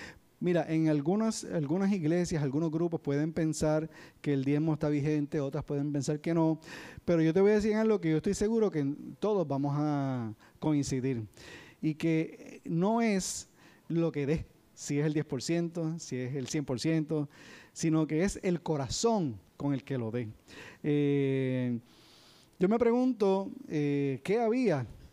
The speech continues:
qué motivó, eh, a esta viuda a que diera todo lo que tenía? Pues mira, eso ella, solo ella lo sabe, pero yo asumo que, que había algo que estaba dentro de su ser,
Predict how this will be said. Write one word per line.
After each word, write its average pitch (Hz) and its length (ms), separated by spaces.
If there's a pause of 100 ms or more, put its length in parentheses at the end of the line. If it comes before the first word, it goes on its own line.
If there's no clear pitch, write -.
(240)
qué 185 100
motivó, 220 640 (420)
eh, 135 800
a 156 140
esta 180 180
viuda 165 480 (300)
a 147 100
que 151 140
diera 175 300
todo 185 280
lo 185 80
que 196 100
tenía? 143 380
Pues 127 100
mira, 185 300
eso 208 400
ella, 220 240
solo 196 460
ella 202 180
lo 190 120
sabe, 247 280
pero 147 160
yo 143 240
asumo 196 400 (400)
que, 147 500
que 160 100
había 196 340
algo 165 580
que 139 260
estaba 160 320
dentro 185 360
de 180 60
su 196 100
ser, 170 340